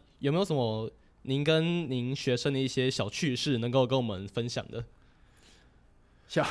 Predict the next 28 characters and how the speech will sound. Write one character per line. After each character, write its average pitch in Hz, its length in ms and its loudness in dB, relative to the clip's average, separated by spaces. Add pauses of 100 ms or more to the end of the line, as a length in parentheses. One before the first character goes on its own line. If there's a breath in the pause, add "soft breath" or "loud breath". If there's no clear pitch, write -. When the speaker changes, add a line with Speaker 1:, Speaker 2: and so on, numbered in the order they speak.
(140)
Speaker 2:
<laughs> - 220 10
小 196 200 4
趣 208 300 4
事 180 240 2
能 147 120 2
够 156 140 2
分 160 200 -2
享 143 200 -8
的， 98 100 -20 (1000 soft breath)
呃， 180 500 8 (2000 loud breath)
就 185 80 -14
我， 208 180 2
我 220 60 6
觉 285 140 6
得 339 80 8
我 190 180 8
们， 180 320 4
我 196 240 0
当 262 220 4
然 220 280 4 (480)
年 202 200 6
轻 240 240 6
的 208 100 6
时 175 100 2
候 175 100 6
跟 180 140 2
他 170 140 4
们 143 340 4